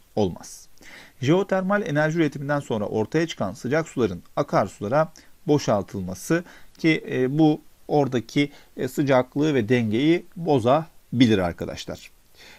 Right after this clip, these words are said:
Petrol taşıyan tanker gemilerinde meydana gelen kazalar sonucu petrolün denize dökülmesi ki temizlenmesi de oldukça zordur. Sanayi tesislerinde üretimden sonra ortaya çıkan atıkların göle boşaltılması. Tarımsal verimi arttırmak için kullanılan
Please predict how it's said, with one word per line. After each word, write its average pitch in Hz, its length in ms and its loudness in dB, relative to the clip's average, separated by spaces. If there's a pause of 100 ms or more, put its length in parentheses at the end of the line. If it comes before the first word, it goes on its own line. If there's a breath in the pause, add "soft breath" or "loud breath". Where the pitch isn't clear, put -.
Petrol 190 340 2
taşıyan 175 380 -4
tanker 156 340 -2
gemilerinde 147 460 -4
meydana 139 280 -4
gelen 127 280 0
kazalar 120 380 -2
sonucu 107 280 -8
petrolün 110 440 -4
denize 101 260 -2
dökülmesi 92 480 -6
ki - 100 -12
temizlenmesi 101 640 -4
de 87 40 -10
oldukça 95 380 -4
zordur. 123 340 0 (500 loud breath)
Sanayi 131 360 -2
tesislerinde 156 600 -2 (220)
üretimden 135 720 -2
sonra 104 440 -4 (260)
ortaya 123 420 0
çıkan - 320 -8
atıkların 120 640 -4 (160)
göle 110 260 2
boşaltılması. 127 760 -6 (680 loud breath)
Tarımsal 117 460 0
verimi 151 240 0
arttırmak 120 380 -4
için - 140 -12
kullanılan 113 540 -4